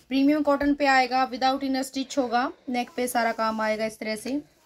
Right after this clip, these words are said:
बहुत ही fine article, और उसको Google करके देख सकते हो अब इसकी rate list क्या है। ए, sale में रहेंगे ये वाले articles। designer आएंगी sleeves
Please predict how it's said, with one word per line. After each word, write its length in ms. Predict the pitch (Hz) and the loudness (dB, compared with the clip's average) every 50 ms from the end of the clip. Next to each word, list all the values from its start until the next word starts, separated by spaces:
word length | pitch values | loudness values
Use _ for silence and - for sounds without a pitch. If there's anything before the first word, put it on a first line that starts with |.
| _ _ _ _ - | _ _ _ _ -18
बहुत 300 | - - 214 220 220 - | -12 -10 -8 -8 -6 -6
ही 40 | 247 | -6
fine 280 | - - 226 220 220 226 | -4 -4 -4 -4 -2 -2
article, 380 | 220 214 220 226 226 247 240 | -2 -2 -4 -6 -4 -4 -2
और 80 | 247 240 | -2 -2
उसको 260 | 247 - - - 254 240 | -4 -4 -4 -4 -2 0
Google 260 | 247 247 233 254 247 | 0 0 0 0 0
करके 260 | 247 254 247 247 254 | -2 -2 -2 -2 -2
देख 200 | 247 247 247 247 | -2 -2 -2 -4
सकते 280 | - 240 220 - - 220 | -6 -8 -8 -6 -6 -6
हो 60 | 214 | -4
अब 60 | 208 | -6
इसकी 200 | 220 220 - 233 | -6 -6 -4 -2
rate 180 | 214 220 214 220 | -2 -2 -2 -2
list 240 | 220 214 214 - - | -4 -6 -6 -6 -4
क्या 180 | - 214 208 208 | -2 -2 0 -2
है। 160 | 196 214 226 254 - _ _ - _ _ _ _ _ _ _ _ _ _ _ _ _ _ _ _ _ _ _ - - _ _ _ _ _ _ - | -2 -4 -8 -8 -12 _ _ -20 _ _ _ _ _ _ _ _ _ _ _ _ _ _ _ _ _ _ _ -20 -20 _ _ _ _ _ _ -10
ए, 120 | 226 226 220 | -8 -6 -6
sale 260 | - 269 254 254 254 | -4 -4 -4 -2 -2
में 140 | 254 262 254 | -2 -2 -2
रहेंगे 280 | 262 262 254 233 220 | 0 -2 -2 -4 -6
ये 80 | 226 226 | -6 -6
वाले 160 | 220 226 226 | -4 -2 0
articles। 420 | 220 220 220 240 226 247 269 - 214 | 0 -2 -2 -4 -4 -4 -4 -4 -6
designer 420 | 233 226 208 240 247 254 262 240 | -6 -2 0 0 2 2 2 2
आएंगी 280 | 247 240 240 247 233 233 | 2 2 2 0 -4 -6
sleeves 560 | - - 233 233 240 262 269 - - - | -8 -8 -6 -4 -4 -4 -6 -8 -10 -14